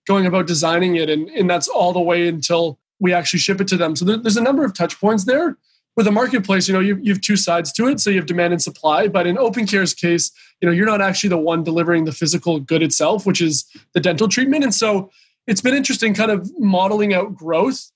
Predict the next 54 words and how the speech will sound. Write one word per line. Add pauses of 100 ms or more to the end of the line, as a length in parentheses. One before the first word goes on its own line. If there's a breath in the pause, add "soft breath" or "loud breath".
(320)
uh,
while
taking
into
consideration
the
constraints
around (320)
how
much
lead
time
we
need
with
our
products. (280 soft breath)
You
know,
how
many
S
K
Us
do
we
need
on
the
website? (260)
Uh,
what
do
we
need
to
do
to
get
the
customer
from
point
A
to
point
B?
It's,
it's
been
a,
a
really
different